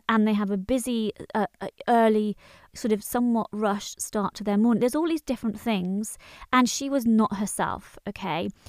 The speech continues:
So I sent her to do that, and then that evening she went to bed earlier in, in an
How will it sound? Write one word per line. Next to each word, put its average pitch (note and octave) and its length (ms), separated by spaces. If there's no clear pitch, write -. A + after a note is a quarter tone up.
So A#3 320
I A#3 100
sent C#4 300
her C#4 100
to - 120
do A3 220
that, F#3+ 480
and G#3+ 260
then G#3+ 720
that G#3+ 320
evening F#3 720
she - 180
went F#3+ 200
to F#3 100
bed F3+ 280
earlier F#3+ 500
in, B3 260
in A3 180
an G3+ 180